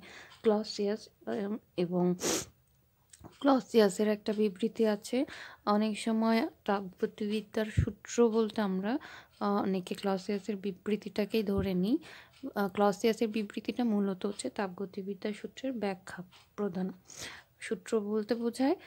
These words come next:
তা, আহ, তাপ আর কাজ সমানুপাতিক পরস্পর, but ক্লসিয়াসের বিবৃতিটা হলো যে যখন একটা সিস্টেমে, system তোমরা পড়েছো, আহ, একটা সিস্টেমে তাপ সরবরাহ করা হয়,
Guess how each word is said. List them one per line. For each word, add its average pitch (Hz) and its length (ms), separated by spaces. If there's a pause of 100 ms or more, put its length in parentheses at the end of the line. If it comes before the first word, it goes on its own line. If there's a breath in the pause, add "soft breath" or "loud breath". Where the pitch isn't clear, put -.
(320 loud breath)
তা, 190 320
আহ, 180 280
তাপ 202 380
আর 208 340 (280)
কাজ 202 260
সমানুপাতিক 190 800
পরস্পর, 190 480
but 202 360
ক্লসিয়াসের 233 640
বিবৃতিটা 220 640
হলো 208 320 (1200 loud breath)
যে 220 220
যখন 220 340
একটা 208 240
সিস্টেমে, 226 720
system 208 400
তোমরা 202 300
পড়েছো, 220 580 (560 loud breath)
আহ, 190 300
একটা 202 200
সিস্টেমে 208 680
তাপ 214 240
সরবরাহ 196 680
করা 202 400
হয়, 185 240